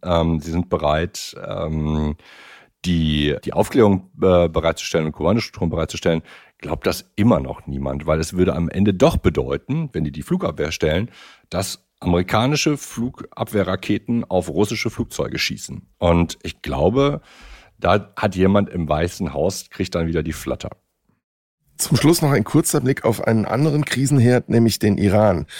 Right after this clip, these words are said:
Speaker 2: Offenbar steht, äh, unmittelbar bevor, was sich seit Wochen angebahnt hat. Deutschland, Frankreich und Großbritannien, Klammer auf, also die E U, äh, ähm,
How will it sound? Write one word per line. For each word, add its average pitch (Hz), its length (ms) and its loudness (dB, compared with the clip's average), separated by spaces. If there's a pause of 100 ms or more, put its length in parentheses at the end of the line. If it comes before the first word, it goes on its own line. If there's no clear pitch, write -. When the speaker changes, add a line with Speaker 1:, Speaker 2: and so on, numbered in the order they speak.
(520)
Speaker 2:
Offenbar 131 400 4
steht, - 540 0
äh, 107 400 2
unmittelbar 113 440 4
bevor, 113 380 2
was 117 160 2
sich - 160 -4
seit 104 220 2
Wochen 113 240 2
angebahnt 113 640 4
hat. - 300 0 (180)
Deutschland, 117 480 2
Frankreich 110 580 0
und 104 140 2
Großbritannien, 98 920 0 (640)
Klammer 85 260 2
auf, 98 260 2
also 87 200 0
die 76 260 0
E - 60 0
U, 127 420 2
äh, 110 220 4
ähm, 101 480 0